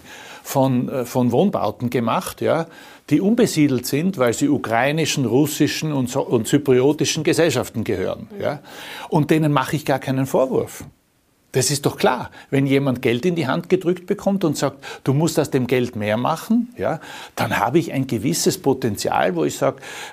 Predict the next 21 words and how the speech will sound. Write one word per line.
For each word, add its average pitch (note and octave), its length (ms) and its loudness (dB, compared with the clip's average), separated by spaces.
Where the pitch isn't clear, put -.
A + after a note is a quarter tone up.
"Da B2+ 100 0
spekuliere A#2+ 540 2
ich - 100 -4
nicht B2 240 -4
mit A2+ 140 -4
Öl C#3+ 260 4
oder C#3+ 200 2
mit A#2 160 -4
Getreide, C#3 500 0
sondern G#3+ 400 2
eben A3+ 300 2
mit A3+ 160 0
Grund A3+ 260 2
und B3 120 0
Boden." A#3+ 320 2
Das D#3 120 -4
ist A3 60 -2
eine G3+ 100 2
großartige A3+ 1120 2
Spekulationsgeschichte, G3 1300 0
ja. C3 280 -2